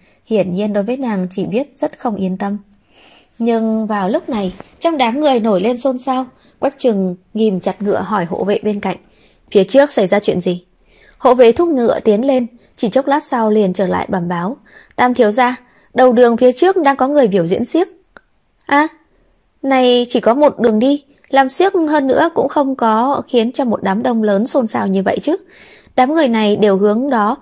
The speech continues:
mà hăm hăm hở hở chạy tới. Quách Trừng có điểm kinh ngạc, sau đó hắn hỏi, "Gia Nhi, đằng trước đang hỗn loạn, muội có muốn đi đường vòng không?"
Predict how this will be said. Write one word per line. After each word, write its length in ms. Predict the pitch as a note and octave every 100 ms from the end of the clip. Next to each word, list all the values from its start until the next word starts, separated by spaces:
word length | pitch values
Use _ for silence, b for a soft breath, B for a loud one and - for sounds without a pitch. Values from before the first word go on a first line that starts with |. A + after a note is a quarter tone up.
| B B
mà 140 | C4+ B3
hăm 220 | D4+ D4
hăm 200 | D#4 D4
hở 140 | A#3
hở 200 | F#3 F3
chạy 180 | E3 -
tới. 340 | - G3+ C4+ - B B B
Quách 180 | B3+ B3
Trừng 240 | A#3+ F#3
có 100 | F3
điểm 260 | A3+ G3+ D3+
kinh 200 | G#3 G3
ngạc, 160 | F3 E3 b b
sau 140 | - A#3+
đó 160 | G3
hắn 180 | F#3 G#3+
hỏi, 220 | C4 F#3 - _ _ _ -
"Gia 200 | G#3+ G#3+
Nhi, 300 | G#3+ G#3 G#3 B B B -
đằng 180 | A#3
trước 200 | A3+ E4+
đang 240 | B3 A#3+ A3+
hỗn 180 | A3+ C4+
loạn, 160 | F#3+ - b b -
muội 140 | G3+
có 80 | B3
muốn 240 | A#3+ B3
đi 120 | C#4+
đường 200 | B3+ G#3
vòng 200 | F#3 G3
không?" 180 | F#3+ B3+